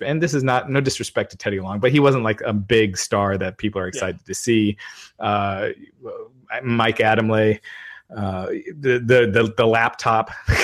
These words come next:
Speaker 1: that anonymous G M. So I would not get your hopes too high.
Speaker 2: Yeah, it could very well end up being Bo Dallas. It's not
Speaker 1: Could.
Speaker 2: like they're doing anything else with him.
Speaker 1: Right.
Speaker 2: <laughs> Cool,
Speaker 1: Christian.
Speaker 2: man.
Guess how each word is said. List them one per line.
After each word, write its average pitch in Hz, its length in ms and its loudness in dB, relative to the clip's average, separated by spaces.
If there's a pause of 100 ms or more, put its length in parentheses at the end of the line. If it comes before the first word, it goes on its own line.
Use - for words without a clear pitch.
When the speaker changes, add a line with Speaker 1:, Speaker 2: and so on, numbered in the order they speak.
(260)
Speaker 1:
that - 120 0
anonymous 117 560 0
G 110 260 -2
M. 104 280 -4 (480)
So 139 340 6
I 131 180 4
would 165 220 6
not 131 280 2 (480)
get 107 340 -4
your 101 140 -6
hopes 95 280 -8
too 92 220 -12
high. - 240 -16 (760)
Speaker 2:
Yeah, 117 320 -16
it 117 120 -20
could 185 100 -2
very 208 220 6
well 185 140 4
end 175 120 -4
up 147 80 -6
being 143 200 -8
Bo 123 180 -10
Dallas. - 540 -20 (440)
It's - 140 -20
not 143 60 -6
Speaker 1:
Could. 127 60 -6
Speaker 2:
like 120 100 -10
they're 143 100 -8
doing 135 180 -12
anything 127 240 -16
else 101 220 -20
with - 100 -20
him. - 120 -20 (340)
Speaker 1:
Right. 85 240 -18 (600)
Speaker 2:
<laughs> - 80 -18 (340)
Cool, 247 100 -4 (360)
Speaker 1:
Christian. 240 380 0
Speaker 2:
man. 143 280 -4